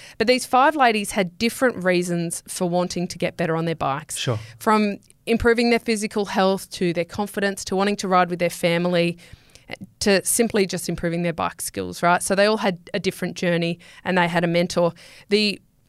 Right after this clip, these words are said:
Speaker 1: plan, they started in July, was on October thirty that they all rode fifty kilometres together.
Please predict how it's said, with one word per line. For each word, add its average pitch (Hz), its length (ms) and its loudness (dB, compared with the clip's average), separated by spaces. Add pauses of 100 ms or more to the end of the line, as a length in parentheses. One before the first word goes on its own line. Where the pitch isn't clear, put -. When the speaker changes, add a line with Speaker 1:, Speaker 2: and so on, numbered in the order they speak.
(180)
Speaker 1:
plan, 220 760 2
they 202 120 0
started 202 460 0
in 185 120 -2
July, 185 540 0 (300)
was 196 300 2 (160)
on 185 140 0
October 226 460 0
thirty 202 580 -2
that 220 160 -2
they 175 160 0
all 196 240 0
rode 175 260 2
fifty - 380 -6
kilometres 185 600 -2
together. 196 420 -2